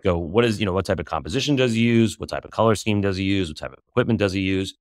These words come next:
And then you can build out those visual building blocks that we were talking about, and you can create in his style, but you learned,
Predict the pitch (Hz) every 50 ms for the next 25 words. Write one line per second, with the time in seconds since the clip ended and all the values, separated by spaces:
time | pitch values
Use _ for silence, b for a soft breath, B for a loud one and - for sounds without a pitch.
0 | _ _ _ _ - - 104 110 110 127 120 120 113 104 90 113 117 113 113 117
1 | 117 117 110 98 87 78 78 98 95 85 95 95 92 78 95 98 98 90 98 95
2 | 85 78 80 78 76 - - 85 85 85 82 - 87 87 90 85 85 82 73 76
3 | 73 76 76 82 98 92 95 78 - - 101 104 101 82 73 76 82 80 - -
4 | 87 82 76 69 65 76 76 - 95 90 85 78 73 85 80 69 65